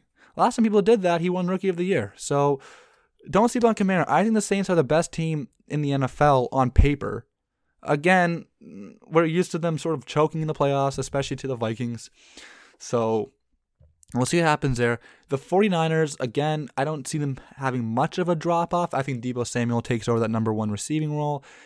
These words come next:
Uh, he kind of fit himself into that last year. Now, he is questionable. No one really knows the timetable when he returns. They're a good team.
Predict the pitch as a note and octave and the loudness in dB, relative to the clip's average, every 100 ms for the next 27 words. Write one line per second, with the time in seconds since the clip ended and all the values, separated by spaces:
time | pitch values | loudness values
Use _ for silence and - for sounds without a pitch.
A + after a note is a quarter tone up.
0 | _ - A#2 B2+ B2 F3 E3 D#3+ C#3 - | _ -2 -2 -2 -2 0 2 0 0 -18
1 | _ D3+ D3+ C#3 - C3+ - - A#2 B2 | _ -2 0 -2 -2 -4 -4 -6 -6 -2
2 | B2+ G#2+ G#2+ A2 A#2+ - B2+ C3+ A#2+ G#2+ | 0 0 0 0 -2 -2 -2 -2 -2 -4
3 | B2 - A#2+ B2 - - A2+ - C3+ C3 | -6 -8 -6 -6 -6 -6 -6 -6 -8 -4
4 | C3+ C#3+ _ _ _ - B2+ B2+ C3+ C3 | -4 -6 _ _ _ -10 -2 0 0 -2
5 | B2 A2+ A2+ A2 A#2+ A2 A2+ A2 G#2 G#2 | -2 -2 -4 -6 -4 -4 -4 -6 -6 -8
6 | G#2 G2+ - D#3 D#3+ E3 D#3 - - - | -10 -10 -10 -6 -6 -6 -10 -14 -20 -20
7 | _ _ _ _ _ _ _ _ _ - | _ _ _ _ _ _ _ _ _ -2
8 | D3+ G3 F3+ F3+ F3 E3 A2 | 2 2 2 0 0 -4 -4